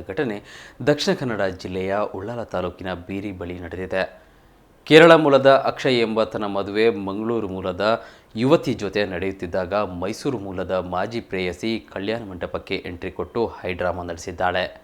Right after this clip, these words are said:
ಕೇರಳದ ಕೋಝಿಕೋಡ್ ಮೂಲದ ಅಕ್ಷಯ್ ಎಂಬಾತ ಒಂದೂವರೆ ವರ್ಷದ ಹಿಂದೆ ಮೈಸೂರಿನ ಯುವತಿಯನ್ನ ಶಾದಿ ಡಾಟ್ ಕಾಮ್ ಮೂಲಕ ಪರಿಚಯ ಮಾಡಿಕೊಂಡು ನಂತರ ವಿವಾಹವಾಗುವುದಾಗಿ ನಂಬಿಸಿ ದೈಹಿಕ ಸಂಪರ್ಕ ನಡೆಸಿದ್ದಾನೆ. ನಂತರ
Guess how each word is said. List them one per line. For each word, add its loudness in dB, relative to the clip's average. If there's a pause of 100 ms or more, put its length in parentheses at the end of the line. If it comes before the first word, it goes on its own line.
(800)
ಕೇರಳದ 12
ಕೋಝಿಕೋಡ್ 4
ಮೂಲದ 6 (300)
ಅಕ್ಷಯ್ 4
ಎಂಬಾತ 2
ಒಂದೂವರೆ 2
ವರ್ಷದ -2
ಹಿಂದೆ -2
ಮೈಸೂರಿನ -6
ಯುವತಿಯನ್ನ -8 (100)
ಶಾದಿ -2
ಡಾಟ್ -2
ಕಾಮ್ -4
ಮೂಲಕ -6
ಪರಿಚಯ -4
ಮಾಡಿಕೊಂಡು -6 (520)
ನಂತರ 10
ವಿವಾಹವಾಗುವುದಾಗಿ 4
ನಂಬಿಸಿ -8
ದೈಹಿಕ -6
ಸಂಪರ್ಕ -8
ನಡೆಸಿದ್ದಾನೆ. -4 (880)
ನಂತರ 10